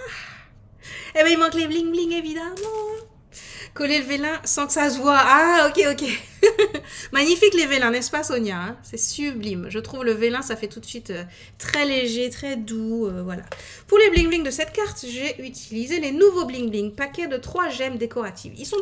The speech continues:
tout nouveaux, tout beaux. Pas encore utilisés, comme vous voyez. Je les ai reçus, euh, je sais plus, pas ce week-end, dans la semaine, la semaine dernière. Et donc, dans les bling bling, vous voyez, il y a des tout petits filets, euh,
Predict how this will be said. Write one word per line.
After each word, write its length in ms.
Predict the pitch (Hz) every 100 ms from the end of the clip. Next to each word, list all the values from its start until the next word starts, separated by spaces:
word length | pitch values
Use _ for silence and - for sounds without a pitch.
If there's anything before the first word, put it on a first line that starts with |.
| -
tout 140 | 381
nouveaux, 320 | 339 247 254 -
tout 140 | - 302
beaux. 220 | 240 - - - - - - - - - -
Pas 100 | 240
encore 200 | 233 226
utilisés, 420 | 220 214 196 185
comme 140 | 262 220
vous 60 |
voyez. 260 | 185 175 - - - -
Je 80 | 233
les 100 | 247
ai 40 |
reçus, 340 | 233 - -
euh, 120 | 240 196
je 60 |
sais 140 | 208 214
plus, 200 | - 240
pas 200 | - 269
ce 100 | 277
week-end, 360 | 240 226 247 294 -
dans 120 | 226
la 120 | 247 240
semaine, 260 | - 202
la 80 | 190
semaine 180 | 185 202
dernière. 260 | 175 180 _ - - -
Et 100 | 311
donc, 200 | 392 269
dans 300 | 330 403 320
les 220 | 262 277 262 - -
bling 260 | 202 233 269
bling, 200 | 403 392
vous 60 |
voyez, 180 | 277 285
il 40 | 339
y 20 |
a 40 |
des 140 | 233 240
tout 200 | - 392
petits 560 | 349 294 - 294 294 - _ _
filets, 540 | - - 285 285 294 240
euh, 560 | 240 233 226 226 226